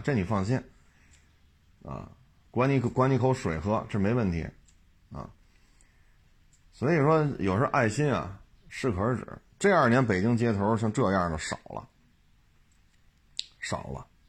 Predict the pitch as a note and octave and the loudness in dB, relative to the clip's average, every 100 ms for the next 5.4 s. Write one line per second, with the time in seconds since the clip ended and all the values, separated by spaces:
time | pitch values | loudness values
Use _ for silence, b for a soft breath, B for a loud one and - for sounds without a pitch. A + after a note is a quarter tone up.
0 | - - - _ b b b b b b | -16 -16 -16 _ b b b b b b
1 | _ - G#2 C#3+ E3 D#3 D#3 G#2+ A#2 A#2+ | _ -2 0 4 4 4 2 0 0 2
2 | D#3 D3+ D3+ C#3 D3+ D#3+ D#3 A#2 F2 F2+ | 4 4 4 2 2 2 4 4 4 2
3 | G#2 G#2+ A#2 G#2 G2+ B2+ A2 G2 A#2 E3 | 0 2 4 4 4 4 2 2 2 4
4 | D#3 A#2 G2 G2+ - C#3+ A2 F2+ G#2+ C3 | 4 4 0 -2 0 2 2 0 0 2
5 | A2 D#2+ - | 2 0 -6